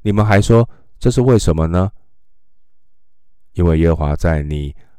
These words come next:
和你幼年所娶的妻中间做见证，她虽是你的配偶，又是你盟约的妻，你却以诡诈待她。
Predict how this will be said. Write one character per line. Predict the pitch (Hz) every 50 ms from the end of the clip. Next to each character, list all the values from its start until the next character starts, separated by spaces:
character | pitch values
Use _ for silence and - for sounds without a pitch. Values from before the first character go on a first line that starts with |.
| -
和 | - - 80 82 87
你 | 85 78 76 -
幼 | 131 135 135 120
年 | 101 87 82 78 78 80
所 | - - 78 80 87
娶 | - - - 69 67
的 | - 71 73
妻 | - - - - 82 80 78
中 | - - - 85 80 80 80 80
间 | - - 87 80 78 78 78 80 82
做 | - - 82 76 71
见 | - - - 87 73 67 65
证， | - - 82 69 65 - - - - - - - - - - - - - - - - - - -
她 | - 87 90
虽 | - - 92 90
是 | - - 87
你 | 78 73
的 | 71 73
配 | 73 - 104 90 80 73
偶， | 71 67 67 - - - - - - - - - - -
又 | - 107 104
是 | - - 107 98 92 82
你 | 80 76 78 76 76
盟 | 76 76 80 80 82 85 92 98 98
约 | 98 101 98 98
的 | 92 82 78
妻， | - - - - - 101 92 92 95 - - - - - - - - - - - - -
你 | - 85 82
却 | - 110 98 87
以 | 85 85
诡 | - - - 67 67
诈 | - - 90 80 76
待 | - 85 78 71
她。 | 69 - - 76 71 71 73